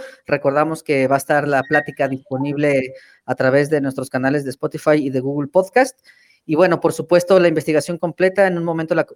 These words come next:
compartiremos el link directo a través de nuestro canal de Telegram,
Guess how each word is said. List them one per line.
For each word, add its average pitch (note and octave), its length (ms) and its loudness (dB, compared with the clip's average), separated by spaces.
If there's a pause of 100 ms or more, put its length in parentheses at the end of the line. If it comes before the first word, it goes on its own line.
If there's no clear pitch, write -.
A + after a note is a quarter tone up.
compartiremos D3 680 -6
el C#3+ 200 -2
link D3 320 -4
directo D3+ 580 0
a C3+ 80 -4
través C3+ 260 -2
de C#3 80 -4
nuestro C3+ 220 -6
canal C3 460 -4
de C3 100 -12
Telegram, A3 400 4